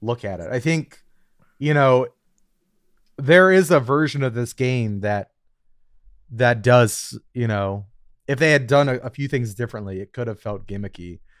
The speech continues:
But the fact that you can, the objectives most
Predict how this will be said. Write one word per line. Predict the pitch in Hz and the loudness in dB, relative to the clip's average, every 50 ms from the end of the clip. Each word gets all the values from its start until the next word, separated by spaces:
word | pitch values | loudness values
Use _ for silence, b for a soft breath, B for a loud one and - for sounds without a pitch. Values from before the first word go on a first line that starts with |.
| _ _ _ _ _ _ _ - | _ _ _ _ _ _ _ 2
But | 127 127 127 120 - | 2 2 2 2 -2
the | 131 117 | -6 -2
fact | - 143 139 131 - _ | 2 2 2 2 2 _
that | - 127 120 120 117 107 - 123 | 0 2 2 2 0 -2 -6 -8
you | 123 131 | -10 -10
can, | 117 - 127 120 120 117 117 113 113 117 113 - _ - | -8 -4 -4 -2 -2 0 -2 -2 -4 -4 -6 -10 _ -12
the | 123 123 123 | -6 -4 -4
objectives | 117 104 101 131 135 - - 139 131 123 117 110 101 - - - _ _ _ _ _ _ - | -2 -2 -2 -2 -2 -2 -2 -4 -4 -4 -4 -8 -12 -14 -18 -20 _ _ _ _ _ _ -4
most | 120 123 127 | -2 -2 -2